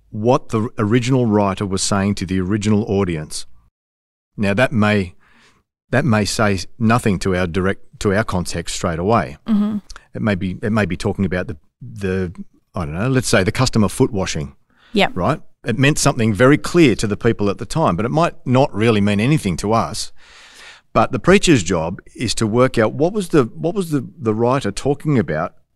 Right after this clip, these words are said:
Speaker 1: when he was mentioning this foot washing. What's the lesson he wanted his original readers to learn? What's the principle that he wanted his readers to learn? And then take that principle and bring it to today and say, "Okay, this is how we should apply that principle to us."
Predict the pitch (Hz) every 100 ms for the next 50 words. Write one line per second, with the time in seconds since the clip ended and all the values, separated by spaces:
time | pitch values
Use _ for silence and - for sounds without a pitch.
0 | _ _ 117 107 107 101 113 123 120 95
1 | 95 87 - 143 98 92 95 131 - 156
2 | 123 135 160 143 117 120 110 120 104 107
3 | 101 117 110 120 107 104 104 101 - 117
4 | 104 135 - 156 - 170 185 147 87 73
5 | _ _ _ - - - - 113 101 101
6 | 95 87 - 101 95 101 101 90 - 87
7 | 87 95 117 - - - _ - - _
8 | - 113 120 131 131 - - - 156 -
9 | 131 - 104 - - 87 131 _ 107 87
10 | 113 113 110 - 90 101 107 101 80 87
11 | 110 - 98 101 101 92 110 117 101 98
12 | 101 - 85 - 95 87 78 95 - 92
13 | 87 123 127 -